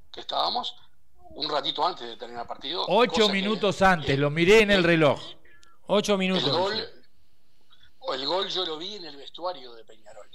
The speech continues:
Speaker 1: para
Speaker 3: Ujú.
Speaker 1: que, para que tengas una idea, que hay una anécdota muy graciosa, que estábamos, todos lo-, los que no participaron, los jugadores que no participaron, estábamos todos ahí, eh, eh, alrededor de una computadora chica,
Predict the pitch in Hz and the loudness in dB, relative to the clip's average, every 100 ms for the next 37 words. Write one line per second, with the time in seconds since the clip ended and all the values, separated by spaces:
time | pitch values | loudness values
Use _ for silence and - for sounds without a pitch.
0 | - - 110 110 113 110 - - - - | -12 -8 -8 -8 -10 -12 -16 -18 -18 -8
1 | 123 120 139 139 143 139 139 113 139 147 | -4 -4 -4 -4 -4 -2 -4 -2 -2 -2
2 | 143 160 147 135 131 156 143 131 131 - | -4 -4 -2 -4 -4 -10 -12 -8 -2 0
3 | 190 170 170 185 - - - - - 113 | 0 0 -2 -4 -8 -18 -18 -14 -10 -2
4 | 151 147 131 107 - - - - - - | 0 0 -2 -6 -12 -18 -18 -18 -18 -6
5 | 151 151 135 127 135 120 107 127 143 151 | -6 -4 -6 -8 -6 -8 -10 -10 -8 -8
6 | 131 123 135 143 139 131 120 117 135 143 | -6 -6 -6 -6 -10 -14 -16 -8 -8 -8
7 | 131 127 135 123 - 165 175 127 160 - | -10 -10 -10 -10 -4 -2 -2 -2 -4 -4
8 | 233 143 127 151 214 - - - - - | -6 -6 -6 -8 -10 -14 -18 -18 -18 -18
9 | - - - 127 127 120 - 120 113 113 | -18 -18 -16 -12 -10 -10 -10 -10 -10 -8
10 | 117 120 120 131 156 151 139 135 - 127 | -6 -4 -4 -4 -6 -4 -6 -6 -8 -8
11 | 147 143 - - 160 180 | -6 -2 -4 -4 -6 -6